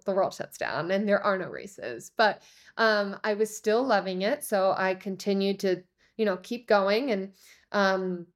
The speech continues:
then kind of when the world opened back up again, it was twenty twenty-one, and, um, I got a new job with W W E, and it required me to move to Orlando, Florida. <sighs>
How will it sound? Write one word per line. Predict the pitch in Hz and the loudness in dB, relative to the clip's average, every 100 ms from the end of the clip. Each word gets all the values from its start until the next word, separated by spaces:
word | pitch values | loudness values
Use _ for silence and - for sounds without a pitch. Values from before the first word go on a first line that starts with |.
| _ - - | _ -20 -6
then | 185 214 202 202 202 196 _ _ _ | 0 4 4 4 2 -2 _ _ _
kind | - 208 214 | -4 0 0
of | 202 | 0
when | 208 | 0
the | 190 | 0
world | 180 190 190 190 | 2 4 2 0
opened | 185 185 185 | -8 -8 -6
back | 175 160 262 | -6 -2 2
up | 285 | 2
again, | 262 240 180 170 185 - _ _ _ _ - | 2 -2 -4 -6 -10 -12 _ _ _ _ -4
it | 208 | -2
was | 190 | -2
twenty | - 196 190 | 0 0 0
twenty-one, | - 175 170 - 196 202 190 185 180 - | -4 -8 -10 -2 2 4 4 0 -4 -6
and, | 175 170 165 165 - - | -6 -4 -6 -8 -10 -6
um, | 175 170 165 - | -2 -2 -6 -8
I | 185 | 0
got | 185 175 - _ | 2 2 -4 _
a | 190 | -4
new | 180 170 | -2 -2
job | 165 131 - - | -2 -2 -4 -6
with | 185 | -6
W | 185 - - | -4 -6 -8
W | - - 127 151 | -8 -6 -2 -2
E, | 110 139 202 - _ _ | -2 -6 -10 -18 _ _
and | 190 185 175 170 - | -2 0 -2 -6 -4
it | 196 190 | -4 -4
required | 190 - 185 180 | -4 0 2 2
me | 185 180 | -2 -4
to | 175 | -6
move | 175 170 - | -6 -6 -8
to | - | -4
Orlando, | 175 175 156 - | -2 -2 -6 -8
Florida. | - - - - _ | -6 -4 -6 -10 _
<sighs> | _ _ - _ _ _ _ _ - 233 202 - | _ _ -20 _ _ _ _ _ -4 -2 -2 -8